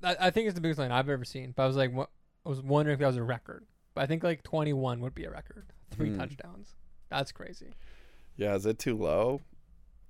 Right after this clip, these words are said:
Speaker 2: Uh, no, 'cause they're gonna stop, like, if they blow 'em up,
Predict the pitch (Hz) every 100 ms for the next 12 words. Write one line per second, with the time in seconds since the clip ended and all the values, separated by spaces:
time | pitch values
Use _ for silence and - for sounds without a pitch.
0 | - 113 120 117 117 120 120 120 123 113
1 | 113 113 - 117 104 - - - - 101
2 | 101 95 - - - 95 101 - 107 98
3 | 101 98 95 95 92